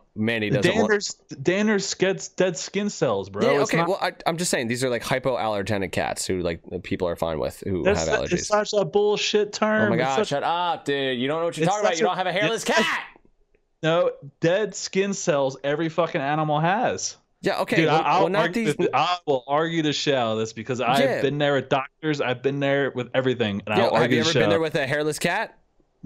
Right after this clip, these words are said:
Speaker 2: Yes.
Speaker 1: Okay.
Speaker 2: My, my stepmom had 'em, and I still was fucking allergic to
Speaker 1: Yeah,
Speaker 2: 'em.
Speaker 1: but she had all, she had, uh, regular cats too, though.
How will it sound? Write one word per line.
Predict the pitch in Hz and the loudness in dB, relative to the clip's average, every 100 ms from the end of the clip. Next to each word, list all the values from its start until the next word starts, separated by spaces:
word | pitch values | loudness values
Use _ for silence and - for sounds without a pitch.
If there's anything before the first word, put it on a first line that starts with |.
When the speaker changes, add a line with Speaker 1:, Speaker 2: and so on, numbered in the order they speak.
| 139 - | -2 0
Speaker 2:
Yes. | 98 - - | -2 -2 0
Speaker 1:
Okay. | - 123 | 0 2
Speaker 2:
My, | 135 135 135 - | 2 2 -2 -2
my | 135 | 0
stepmom | - 175 - 151 139 | 2 0 0 -2 0
had | 123 104 | 2 0
'em, | 107 120 | 0 0
and | 123 | 0
I | 131 | 0
still | 131 - 131 135 | 0 -2 0 2
was | 139 | 0
fucking | - 143 156 | 0 0 0
allergic | 151 175 180 | 0 0 -2
to | - | -2
Speaker 1:
Yeah, | 113 | 0
Speaker 2:
'em. | 104 | 0
Speaker 1:
but | |
she | - | 0
had | 139 | 0
all, | 120 127 135 | 0 -2 -2
she | 147 | -2
had, | 127 | 0
uh, | 113 - | -2 -2
regular | 110 120 110 | -2 0 -2
cats | 92 92 80 | 0 -2 -2
too, | - 107 | -2 -2
though. | 87 92 | 0 -4